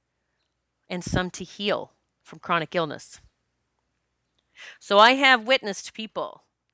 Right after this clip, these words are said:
healing, and whether it's from cancer or Lyme disease or M S or lupus or whatever it is.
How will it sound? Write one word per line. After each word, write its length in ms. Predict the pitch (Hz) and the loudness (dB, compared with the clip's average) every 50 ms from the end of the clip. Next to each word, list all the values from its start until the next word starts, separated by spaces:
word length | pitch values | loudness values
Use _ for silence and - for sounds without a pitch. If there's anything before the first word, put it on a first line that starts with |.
| _ _ | _ _
healing, 560 | - - - 220 220 214 202 151 98 - _ _ _ _ _ _ _ _ _ _ _ _ _ _ _ _ _ - | -20 -12 -8 -4 -4 -4 -4 -6 -10 -14 _ _ _ _ _ _ _ _ _ _ _ _ _ _ _ _ _ -12
and 680 | 190 190 185 180 180 180 180 180 180 180 180 175 180 - _ _ _ _ | -10 -8 -6 -4 -4 -4 -4 -6 -6 -10 -12 -14 -16 -20 _ _ _ _
whether 260 | - 190 180 175 170 | -8 -6 -6 -6 -6
it's 160 | 170 170 - | -8 -10 -12
from 180 | - - 165 165 | -14 -16 -16 -16
cancer 680 | - - 240 226 220 214 - - 196 180 175 175 156 - | -10 -6 -4 -4 -4 -4 -6 -8 -6 -6 -6 -6 -6 -8
or 340 | 165 160 151 143 143 143 _ _ _ _ _ _ - - - - | -8 -10 -10 -10 -12 -12 _ _ _ _ _ _ -20 -20 -16 -8
Lyme 320 | 190 196 202 202 196 196 | -4 -2 -2 -2 -2 -4
disease 580 | 185 185 185 180 180 175 165 156 156 156 143 - - | -6 -8 -8 -8 -8 -8 -8 -8 -10 -12 -14 -14 -12
or 160 | - 165 - - | -12 -12 -10 -8
M 140 | 175 170 165 | -8 -6 -6
S 180 | 160 156 - | -6 -6 -8
or 100 | 156 151 | -12 -10
lupus 380 | 160 180 170 - 160 143 - - | -10 -10 -10 -10 -12 -12 -12 -12
or 60 | 151 | -10
whatever 380 | 160 175 165 165 165 156 156 147 | -8 -6 -6 -6 -6 -6 -10 -12
it 120 | 143 - | -10 -10
is. 460 | 160 160 131 80 - - - - - | -10 -10 -10 -10 -14 -18 -20 -20 -20